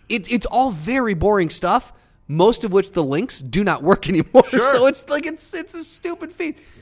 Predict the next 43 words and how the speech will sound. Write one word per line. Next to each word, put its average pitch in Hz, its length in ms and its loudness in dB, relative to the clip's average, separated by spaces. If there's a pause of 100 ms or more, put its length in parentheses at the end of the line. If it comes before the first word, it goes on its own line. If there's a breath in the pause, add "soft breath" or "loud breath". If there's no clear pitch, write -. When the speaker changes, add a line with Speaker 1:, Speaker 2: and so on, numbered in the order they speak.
(300 soft breath)
Speaker 1:
Go 180 100 2
ahead. 175 160 6
Speaker 2:
Guess. - 200 -8 (100)
How 160 180 0
ma-, 180 80 -4
uh, 127 180 -8
guess. 135 260 0
How 135 100 -4
many 139 160 -2
do 131 60 -6
you 123 60 -4
think 113 160 -10
I 101 80 -8
have? 92 200 -12 (140)
Speaker 1:
Uh, 135 960 2
I'm 156 80 -6
gonna, 220 120 0
I'm 190 180 -4
gonna 233 100 -2
put 214 220 -10
you 214 100 -4
at 165 160 -4
over, 170 720 -2
uh, 135 320 -6
a 131 40 -8
hundred. 117 360 -10
So 151 80 -6
I'm 160 60 -6
gonna 160 80 -6
say 160 120 -4
a 135 60 -6
hundred 151 280 -10
and 131 120 -14
four. - 400 -14 (100)
Speaker 2:
You 113 260 -8
are 92 720 -10
too - 200 -2
high. 117 680 2
Speaker 1:
Oh, 208 340 2
boy. 131 400 -12 (200)
Speaker 2:
Come 131 180 -6
back 147 180 -2
down. 107 320 -4